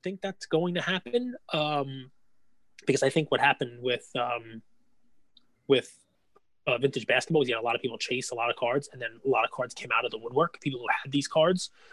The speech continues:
um, you know, high pop cards, people who had 'em, they, they showed up and said, "Okay, I'm gonna sell 'em now." And you need to compare <clears throat> the pop of those cards to, um, to the Pokemon cards. So, I mean,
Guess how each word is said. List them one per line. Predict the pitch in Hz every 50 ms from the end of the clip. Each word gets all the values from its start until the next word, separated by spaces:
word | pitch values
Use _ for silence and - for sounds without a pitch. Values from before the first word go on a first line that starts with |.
| - - - -
um, | 127 117 113 117 117 117 127 -
you | - 127
know, | 110
high | - 139 127
pop | - - 131 127
cards, | - - 139 139 160 175 165
people | - - - 139 127
who | 120
had | 120 123 127
'em, | 147 156 151 147 - -
they, | - 127 120 120 120 123 - _
they | - 139
showed | 123 - - 135 127
up | 131 147 -
and | 131 -
said, | 135 143
"Okay, | 185 202
I'm | 165 151 160
gonna | 175 156
sell | - - 180 165 139
'em | 123 117
now." | 117 107 - - - - - - - - - - - - -
And | 143 139 147 165
you | 180 202
need | 226 254 247
to | - 180
compare | - 160 139 - - - - 156 151 143 139 135 123 - -
<clears throat> | - -
the | 254 240 233 175 160 147 151 - -
pop | - 147 147 143 - -
of | 127 117
those | 127 127 123 120
cards | - - 135 131 123 120 120 117 113 - - - - _ _ _ _ _ _ _
to, | - - 147 131 123 120 120 123 - -
um, | 131 120 117 113 113 113 120 117 117 - _
to | - 135
the | 120
Pokemon | - - 131 127 127 113 117 117
cards. | - - 117 110 117 - - - _ _ _ _
So, | - - 143 135 127 - -
I | -
mean, | 139 139 131 127 120 123 123 131